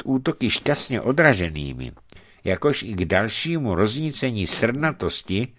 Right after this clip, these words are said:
zaznívala veselá hudba z věže svatoštěpánské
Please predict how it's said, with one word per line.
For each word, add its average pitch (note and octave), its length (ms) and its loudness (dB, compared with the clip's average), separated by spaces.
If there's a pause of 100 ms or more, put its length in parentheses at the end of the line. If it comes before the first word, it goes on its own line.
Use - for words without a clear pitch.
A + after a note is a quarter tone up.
(420)
zaznívala B2+ 840 6
veselá B2+ 540 4
hudba B2+ 480 4
z F2 140 -2
věže G2+ 380 2
svatoštěpánské G2+ 1300 0